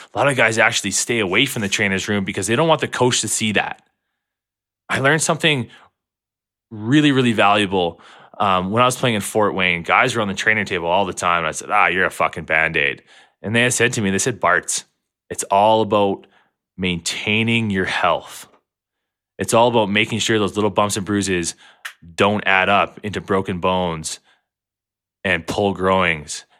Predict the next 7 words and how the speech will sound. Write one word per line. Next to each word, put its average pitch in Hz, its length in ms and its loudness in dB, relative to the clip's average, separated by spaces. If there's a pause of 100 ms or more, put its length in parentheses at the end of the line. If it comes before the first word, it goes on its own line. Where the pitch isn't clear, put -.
(220)
and 82 220 -6
torn 104 380 0
backs." 85 560 0 (1040)
Because 127 240 2
I've 147 140 4
been 151 160 2
there. - 260 -2